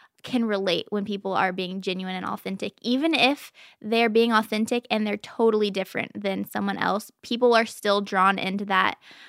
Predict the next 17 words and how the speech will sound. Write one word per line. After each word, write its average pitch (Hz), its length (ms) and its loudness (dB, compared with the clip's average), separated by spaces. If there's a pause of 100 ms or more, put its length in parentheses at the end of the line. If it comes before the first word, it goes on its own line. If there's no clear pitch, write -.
(360)
authenticity. 214 920 0
And 208 480 2 (140)
I 214 120 0
feel 220 320 -2
like 202 300 2
I 196 140 -2
just 202 200 -6
see 208 200 -4
so 202 200 -6
many 196 160 -4
times 202 280 -4
on 196 160 -2
social 196 320 -6
media 196 400 -6
people 190 640 -2 (360)
kind 226 240 2
of 202 140 -2